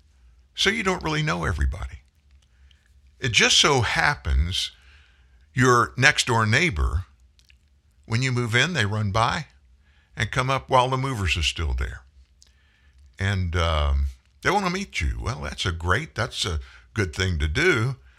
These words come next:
So you introduce yourself and they ask you all about you and you ask them all about them. Just being friendly, you know? Everything's cool. And they, they say at the end of that when they're going away, "Well, we're glad you're here.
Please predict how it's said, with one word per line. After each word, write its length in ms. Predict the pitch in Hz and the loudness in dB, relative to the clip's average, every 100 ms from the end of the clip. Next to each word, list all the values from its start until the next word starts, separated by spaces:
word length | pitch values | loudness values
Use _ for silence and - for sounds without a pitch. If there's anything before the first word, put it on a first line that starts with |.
| _ _ | _ _
So 140 | - 170 | 0 2
you 160 | 170 | 2
introduce 460 | 170 151 131 139 - | 2 2 2 2 2
yourself 600 | 123 - 135 135 139 - | 2 4 4 4 2 0
and 220 | 90 80 71 - - - _ - - | 0 2 -2 -10 -20 -20 _ -20 2
they 180 | 120 120 | 6 8
ask 340 | 120 120 - | 8 4 0
you 340 | 107 110 92 87 - | 0 2 0 -2 0
all 220 | 113 117 | 2 4
about 380 | 113 110 104 107 | 4 2 2 0
you 300 | 104 110 101 | 0 0 0
and 100 | 85 | 0
you 180 | 98 | 0
ask 320 | 98 101 95 85 | 2 2 0 -2
them 240 | 95 98 | -2 0
all 180 | 90 90 | 0 0
about 360 | 82 82 76 | -2 -2 -2
them. 400 | 113 120 117 117 - - - - _ _ _ - - | -2 -2 -2 -4 -8 -18 -20 -20 _ _ _ -14 -4
Just 300 | 254 - - _ - | 0 0 -2 _ -2
being 260 | 202 233 202 | 0 0 -2
friendly, 500 | - 220 175 73 76 | 0 0 2 2 2
you 160 | 82 | 2
know? 320 | 110 147 226 - _ _ _ | 0 -2 -4 -12 _ _ _
Everything's 460 | 185 202 208 185 - | -6 -2 -2 0 -2
cool. 440 | - 165 101 67 64 - - - - - _ - | -2 -2 0 0 -2 -8 -20 -20 -20 -20 _ -6
And 160 | 127 127 | 0 2
they, 120 | 113 - _ - | 2 0 _ -2
they 160 | 120 | 0
say 240 | 107 - 117 | 2 4 2
at 140 | 85 | 0
the 160 | 101 104 | 0 0
end 180 | 110 98 | 0 0
of 160 | 85 | 0
that 240 | 92 90 90 | 0 0 0
when 80 | |
they're 100 | 87 | -2
going 280 | 82 92 90 | 0 0 2
away, 200 | 85 87 | 2 2
"Well, 500 | 92 127 180 175 - _ - | 6 8 8 4 -4 _ -8
we're 80 | - | -4
glad 380 | - 185 180 117 | 2 4 4 2
you're 120 | 113 | 2
here. 460 | 104 170 139 131 | 2 4 4 2